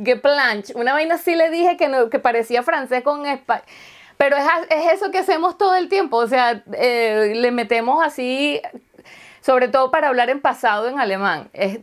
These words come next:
le, lo hago a cada rato. Entonces, claro, cuando salgo de la casa es una cosa loca, porque cuando salgo de la casa ya sé que no puedo hablar así con las demás personas. Inclusive algunos de mis vecinos hablan alemán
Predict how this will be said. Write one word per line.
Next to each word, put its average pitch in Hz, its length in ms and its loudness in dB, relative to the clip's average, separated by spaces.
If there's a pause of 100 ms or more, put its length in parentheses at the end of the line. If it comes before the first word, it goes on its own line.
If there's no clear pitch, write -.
le, 226 340 -2
lo 226 220 2
hago 233 300 2
a 226 120 0
cada 202 240 0
rato. 170 300 -2
Entonces, 208 280 -2
claro, 294 260 0
cuando 214 240 0
salgo 277 360 2
de 277 120 2
la 311 200 0
casa 185 300 -2
es 202 60 -6
una 294 220 -4
cosa 311 260 2
loca, 254 320 0
porque 214 240 -4
cuando 220 240 -2
salgo 269 260 0
de 311 60 2
la 294 120 -2
casa 277 260 0
ya 240 300 0
sé 311 360 -2 (380)
que 247 120 2
no 240 140 -2
puedo 330 160 4
hablar 220 260 0
así 196 220 -6
con 220 120 -4
las 220 100 0
demás 202 180 -2
personas. 247 240 -2
Inclusive 240 260 0
algunos 311 280 0
de 330 40 -2
mis 311 100 -4
vecinos 240 360 -2
hablan 302 240 -4
alemán 226 400 -4